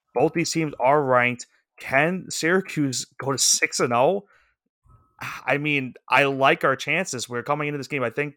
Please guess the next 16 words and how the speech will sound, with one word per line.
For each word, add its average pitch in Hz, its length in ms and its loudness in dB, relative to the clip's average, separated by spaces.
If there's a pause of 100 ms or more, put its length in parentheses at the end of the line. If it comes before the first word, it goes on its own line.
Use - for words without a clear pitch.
three 135 220 -4
and 147 100 -2
a 131 40 0
half 131 180 2
favorites. 139 580 -4 (640)
Uh, 120 200 -4
opportunity 160 500 2
for 135 180 -4
the 131 120 0
Orange 131 300 0
to 127 40 -12
go 123 80 -4
to 143 80 0
six - 280 -6
and 120 120 -4
oh. 113 200 0